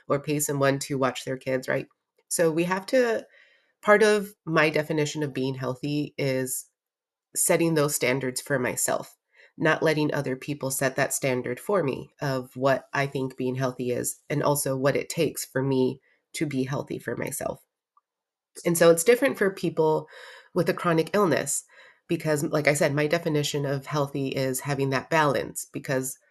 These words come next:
there's gonna be days where, because I live with diabetes, my physical health is shit.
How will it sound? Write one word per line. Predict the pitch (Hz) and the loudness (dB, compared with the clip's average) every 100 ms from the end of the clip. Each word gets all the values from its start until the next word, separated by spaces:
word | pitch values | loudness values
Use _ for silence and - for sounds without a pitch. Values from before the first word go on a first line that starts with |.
| _ _ - | _ _ 0
there's | 170 170 | 2 6
gonna | 190 220 | 6 6
be | 196 | 4
days | 180 147 135 131 127 - - _ _ _ _ _ _ | 2 2 2 0 -2 -4 -10 _ _ _ _ _ _
where, | 151 147 143 135 131 - - | -4 2 4 6 4 -2 -12
because | - 156 165 165 | -8 -2 0 2
I | 151 | 2
live | 143 143 | 2 0
with | 139 | -4
diabetes, | 143 135 147 190 156 147 139 - _ - | -4 -2 0 0 0 -2 -4 -8 _ -4
my | 143 143 | -2 -2
physical | 143 180 165 170 156 | 0 0 2 0 0
health | 151 143 143 | 0 -2 -2
is | 127 | -6
shit. | - - 123 - | -6 -2 -2 -2